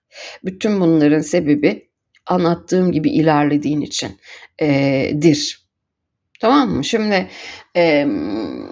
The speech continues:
yanı sıra burada ne görüyoruz? Artık bir irade alanındasın. Her kim olursan ol. Artık sınır belirleme kabiliyetin çok güçlü, bilgesin, perspektif geliştirebiliyorsun. Çok akıcı, efektif, güçlü, anlaşılır,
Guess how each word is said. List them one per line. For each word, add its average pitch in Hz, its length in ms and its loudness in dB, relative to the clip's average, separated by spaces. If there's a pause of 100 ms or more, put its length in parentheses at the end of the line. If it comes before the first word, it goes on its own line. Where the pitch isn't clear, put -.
yanı 247 280 4
sıra 233 320 -2
burada 208 260 0
ne 170 180 2
görüyoruz? 151 760 2
Artık 175 420 -2
bir 220 220 -4
irade 180 480 2
alanındasın. 131 760 0
Her 156 200 -2
kim 165 200 -4
olursan 135 500 -4
ol. 165 280 0 (420)
Artık 190 460 0
sınır 190 480 -4
belirleme 160 580 0
kabiliyetin 143 720 0
çok 135 320 -6
güçlü, 135 440 -4
bilgesin, 131 580 0
perspektif 110 680 -4
geliştirebiliyorsun. 139 1120 0 (240)
Çok - 320 -2
akıcı, 175 460 0
efektif, 170 600 -2
güçlü, 175 360 0
anlaşılır, 156 640 0